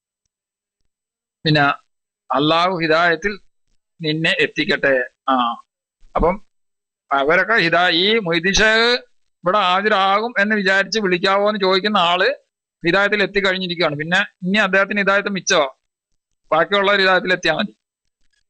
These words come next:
മൊയ്തീൻ ഷേഖ് ഹാജരാകും എന്ന് നിങ്ങൾ വിശ്വസിക്കാൻ തുടങ്ങിയോ? ഞാൻ പരലോകത്ത് വെച്ച് ചോദിക്കും ഇൻഷാ അള്ളാ. ഞങ്ങൾ അല്ല ഖുറാഫികൾ, അതുപോലെ ജിന്നൂരികളും.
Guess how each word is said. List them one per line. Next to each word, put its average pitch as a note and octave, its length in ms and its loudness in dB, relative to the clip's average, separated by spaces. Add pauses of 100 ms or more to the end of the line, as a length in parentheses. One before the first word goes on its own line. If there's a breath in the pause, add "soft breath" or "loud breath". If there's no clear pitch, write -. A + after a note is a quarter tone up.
(120)
മൊയ്തീൻ E3+ 300 2
ഷേഖ് G#3+ 180 2
ഹാജരാകും G3 640 0
എന്ന് F#3+ 220 -2
നിങ്ങൾ F#3+ 220 -2
വിശ്വസിക്കാൻ E3+ 480 -2
തുടങ്ങിയോ? D#3 500 -2 (140)
ഞാൻ F3 180 -2
പരലോകത്ത് F3 560 0
വെച്ച് F3 140 -6
ചോദിക്കും C#3+ 440 -4
ഇൻഷാ D3 220 -2
അള്ളാ. C3 320 -6 (540)
ഞങ്ങൾ F3 440 0
അല്ല E3 220 0
ഖുറാഫികൾ, D#3+ 580 0
അതുപോലെ D#3+ 400 2
ജിന്നൂരികളും. C#3+ 640 -4